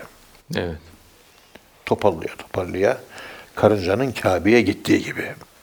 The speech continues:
Speaker 2: Yavaş yavaş, yavaş yavaş,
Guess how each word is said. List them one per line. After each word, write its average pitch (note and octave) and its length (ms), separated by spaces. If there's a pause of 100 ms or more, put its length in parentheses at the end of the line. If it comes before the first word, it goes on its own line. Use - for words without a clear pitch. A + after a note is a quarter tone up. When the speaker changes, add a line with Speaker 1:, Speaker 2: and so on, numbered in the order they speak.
(520)
Speaker 2:
Yavaş G#2 600
yavaş, A2+ 360 (800)
yavaş F#2+ 680
yavaş, A#2 380